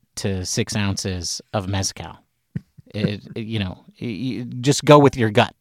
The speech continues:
you know, how you feel. You pour that into a rocks glass. Then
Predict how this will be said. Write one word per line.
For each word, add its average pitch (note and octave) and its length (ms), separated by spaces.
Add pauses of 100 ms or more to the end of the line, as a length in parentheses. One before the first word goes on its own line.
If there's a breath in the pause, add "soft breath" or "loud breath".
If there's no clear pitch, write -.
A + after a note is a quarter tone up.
you G#2+ 100
know, G#2 160
how B2 180
you A#2+ 120
feel. G#2+ 400 (520 loud breath)
You A#2+ 160
pour D#3+ 380
that C#3 280
into C3 680
a A2 80
rocks G#2+ 380
glass. - 560 (1500)
Then D3+ 520